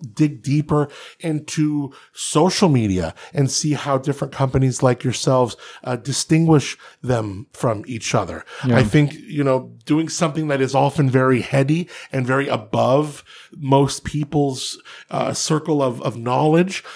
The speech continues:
Speaker 1: having, uh, an approachable social media where it's, like, fun to watch and, like, there's, you know, there's a little bit irreverence, it's,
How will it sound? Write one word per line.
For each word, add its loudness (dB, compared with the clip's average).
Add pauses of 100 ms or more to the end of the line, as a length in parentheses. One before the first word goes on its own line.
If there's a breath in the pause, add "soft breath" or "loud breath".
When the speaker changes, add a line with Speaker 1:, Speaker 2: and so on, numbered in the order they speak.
(120 loud breath)
Speaker 1:
having, 0
uh, 2
an 0
approachable 0
social 2
media 4
where 4
it's, -6
like, -4 (320 loud breath)
fun 2
to 4
watch 2
and, -2
like, -4
there's, 0
you -18
know, 2
there's 4
a -2
little 2
bit 0
irreverence, 2
it's, -4